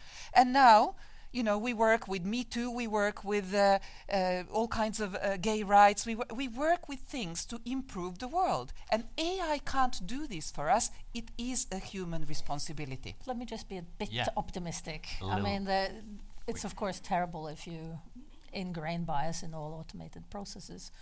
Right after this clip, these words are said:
Speaker 2: but technology can also fight bias. And Michael Lewis has made these po-, podcast series. Um, one, one of the episodes is about, um, using technology to,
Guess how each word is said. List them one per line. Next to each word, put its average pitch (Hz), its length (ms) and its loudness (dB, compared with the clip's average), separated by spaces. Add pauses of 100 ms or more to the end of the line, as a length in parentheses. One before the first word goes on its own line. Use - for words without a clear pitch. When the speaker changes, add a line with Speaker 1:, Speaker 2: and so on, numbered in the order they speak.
(240)
Speaker 2:
but - 140 -12
technology 220 580 -8
can 190 160 -8
also 170 480 -6
fight 208 560 -6
bias. - 600 -10
And 165 340 -6 (320)
Michael 202 280 -4
Lewis 208 300 -6
has 208 160 -10
made 190 160 -6
these 185 160 -12 (120)
po-, - 200 -12 (100)
podcast 196 380 -4
series. 220 580 -10
Um, 170 220 -12 (100)
one, 180 400 -6
one 202 140 -6
of 190 80 -8
the 180 100 -6
episodes 185 480 -10
is - 140 -10
about, 170 260 -6 (540)
um, 170 520 -4 (340)
using 208 300 -2
technology 175 800 -4
to, 170 480 -6